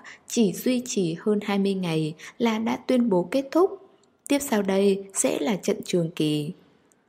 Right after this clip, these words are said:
Thời kỳ này là đáng sợ nhất, bất kỳ lúc nào cũng có thể xảy ra những xung đột trong phạm vi nhỏ. Cậu suy nghĩ lại rồi chờ tình hình chiến sự xem sao. Quý Thành Dương ngồi trên chiếc ghế sofa màu xanh đậm.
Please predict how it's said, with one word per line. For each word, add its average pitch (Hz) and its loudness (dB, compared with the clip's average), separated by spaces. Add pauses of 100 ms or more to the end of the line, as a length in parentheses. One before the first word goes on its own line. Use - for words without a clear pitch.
(420)
Thời 202 4
kỳ 175 6
này 160 4
là 156 -2
đáng 156 -2
sợ 240 -2
nhất, 269 2 (360)
bất 330 6
kỳ 220 6
lúc 262 0
nào 170 2 (140)
cũng 269 0
có 302 0
thể 277 0
xảy 190 -2
ra 196 -4
những 208 -2
xung 233 0
đột 185 2
trong 196 -2
phạm - -6
vi 202 6
nhỏ. 196 0 (760)
Cậu 170 6
suy 208 2
nghĩ 208 0
lại 196 0 (200)
rồi 190 6
chờ 190 4
tình 180 2
hình 170 0
chiến 175 0
sự 247 2
xem 214 0
sao. 220 -2 (1000)
Quý 185 4
Thành 233 4
Dương 190 2 (160)
ngồi 170 4
trên 190 2
chiếc 247 4
ghế 175 4
sofa 190 -2
màu 170 0
xanh 190 -2
đậm. 185 4